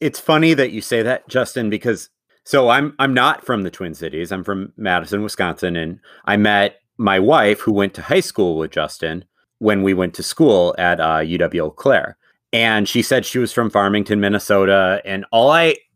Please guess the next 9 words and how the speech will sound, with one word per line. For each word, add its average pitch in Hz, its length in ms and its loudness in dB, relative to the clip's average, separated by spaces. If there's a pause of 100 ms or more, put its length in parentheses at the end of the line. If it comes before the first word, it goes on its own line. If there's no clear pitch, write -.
all 180 220 2
she 208 160 -2
told 180 320 2
me 165 100 2
about 101 300 0
Farmington, 90 500 -6
Minnesota 82 600 -4
was 82 320 -4
that 85 300 -2